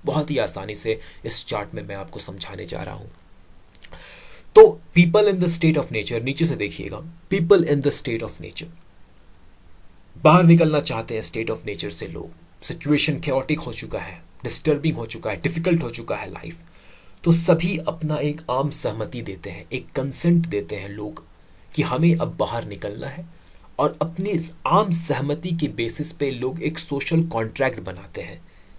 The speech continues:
एक agreement करते हैं आपस में कि अब जो है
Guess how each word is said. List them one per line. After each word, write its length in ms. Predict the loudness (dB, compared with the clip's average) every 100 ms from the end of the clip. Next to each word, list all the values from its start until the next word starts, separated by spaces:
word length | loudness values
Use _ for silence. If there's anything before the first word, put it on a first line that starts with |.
| -20 -20 -6
एक 200 | -4 2
agreement 540 | 4 6 6 4 4 2
करते 240 | -2 -4
हैं 180 | -8 -8
आपस 400 | -10 -8 -6 -6 -6
में 100 | -14 -20 -20 -20 -14 -6
कि 120 | -6 6
अब 360 | 6 6 2 -4 -10
जो 280 | -4 -4 -4
है 260 | -8 -10